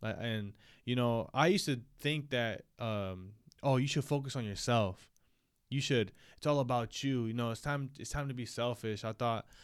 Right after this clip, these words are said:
I thought that was the real thing to do. Like, you know, "It's time to take care of me now," right?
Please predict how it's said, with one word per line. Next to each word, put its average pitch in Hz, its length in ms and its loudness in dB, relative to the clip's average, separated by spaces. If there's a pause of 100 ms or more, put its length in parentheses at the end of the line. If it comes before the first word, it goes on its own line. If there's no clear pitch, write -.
(220)
I 180 160 6
thought 151 260 2
that 143 180 4
was 143 160 0
the 120 140 -2
real 135 420 0
thing 135 420 -2
to 131 120 -2
do. 127 500 0 (380)
Like, 110 260 0
you 117 60 -6
know, 117 60 -4
"It's 107 100 -8
time 143 160 -4
to 135 100 -8
take 127 120 -4
care 120 200 -6
of 107 80 -6
me 131 160 0
now," 101 260 -6
right? 117 320 -6